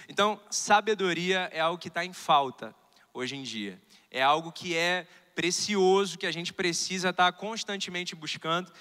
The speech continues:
e é algo que está em falta. E eu queria começar já com um apelo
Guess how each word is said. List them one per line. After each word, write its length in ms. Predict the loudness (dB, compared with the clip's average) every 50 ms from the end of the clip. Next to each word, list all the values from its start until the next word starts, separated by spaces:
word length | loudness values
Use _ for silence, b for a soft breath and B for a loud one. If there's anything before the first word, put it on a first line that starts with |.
| B B B
e 60 | 2
é 40 | 2
algo 120 | 2 2
que 80 | 2 -2
está 160 | -2 -2 -2
em 60 | -2
falta. 400 | -2 2 2 2 2 2 -2 -8 B B B B
E 40 | -4
eu 80 | -4 0
queria 200 | 2 2 2 2
começar 580 | 2 0 0 0 0 -2 0 2 2 2 2
já 380 | 2 2 2 2 2 2 -2 -6 -10
com 120 | -8 -6
um 160 | -4 0 2
apelo 560 | 0 0 2 0 0 0 0 -2 -4 -8 -12